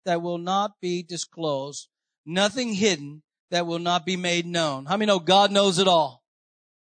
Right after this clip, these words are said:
The things you don't even know, how many know God knows? "And so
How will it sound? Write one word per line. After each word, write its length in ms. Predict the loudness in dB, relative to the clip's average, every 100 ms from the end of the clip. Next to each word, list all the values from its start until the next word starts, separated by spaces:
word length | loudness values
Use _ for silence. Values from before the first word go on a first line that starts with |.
| _ _
The 100 | -6
things 280 | -2 -2 -2
you 140 | -2
don't 220 | 0 2 0
even 280 | 0 0
know, 240 | 0 0 2
how 80 | 0
many 120 | 0
know 120 | 0
God 300 | 2 2 2
knows? 320 | 2 0 0 _ _ _ _ _ _ _ _ _ _ _
"And 320 | -4 -4 -4 -6
so 500 | -6 -2 -2 -4